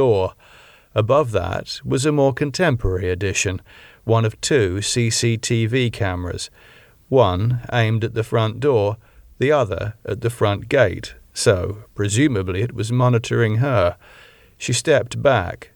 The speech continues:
searching the railings for an intercom or other means of contacting whoever was inside,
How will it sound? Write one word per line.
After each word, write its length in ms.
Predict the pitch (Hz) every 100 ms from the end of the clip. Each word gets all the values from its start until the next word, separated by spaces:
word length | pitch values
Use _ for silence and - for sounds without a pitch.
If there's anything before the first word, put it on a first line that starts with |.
| -
searching 460 | - 113 107 113
the 100 | 107
railings 560 | 113 120 117 104 101 -
for 120 | 110
an 40 | 110
intercom 600 | 139 127 110 - 92 90
or 160 | 101
other 240 | 120 107 110
means 340 | 110 107 104
of 140 | 107 -
contacting 760 | 139 127 117 98 - 107 98
whoever 400 | 107 107 107 101
was 220 | 98 90
inside, 640 | 92 92 - 143 107 90